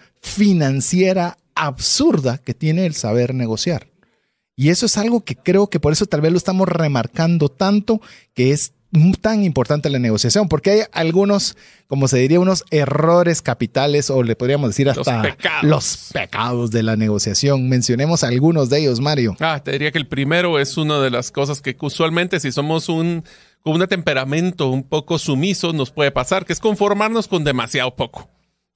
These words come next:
Speaker 2: En pocas palabras, es si me tiran X, yo simplemente, porque alguien me dio una propuesta, doy gracias. Y eso no se trata, se trata de, de enfocarse en el generar una mejor propuesta de valor,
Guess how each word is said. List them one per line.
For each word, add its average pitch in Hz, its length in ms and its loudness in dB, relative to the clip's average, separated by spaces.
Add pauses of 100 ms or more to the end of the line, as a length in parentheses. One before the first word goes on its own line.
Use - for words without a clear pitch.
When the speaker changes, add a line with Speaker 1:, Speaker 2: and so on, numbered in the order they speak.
Speaker 2:
En 131 140 -4
pocas 180 300 -2
palabras, 180 680 0
es 135 400 -4
si 143 220 -6
me 131 160 0
tiran 190 540 -4
X, 247 540 -4
yo 156 160 0
simplemente, 165 540 -4
porque 143 220 -6
alguien 208 180 0
me 151 120 0
dio 165 100 4
una 196 180 0
propuesta, 240 680 -4 (480)
doy 160 180 0
gracias. 143 540 -4 (320)
Y 143 100 -4
eso 143 180 -4
no 135 120 -4
se 135 120 -8
trata, 214 280 -4
se - 100 -8
trata 156 300 -6
de, 139 100 0
de 135 200 0
enfocarse 160 600 -6
en 208 100 -6
el 147 140 -2
generar 135 400 -2
una 202 160 -2
mejor 151 380 -2
propuesta 135 560 -2
de 127 80 2
valor, 139 340 0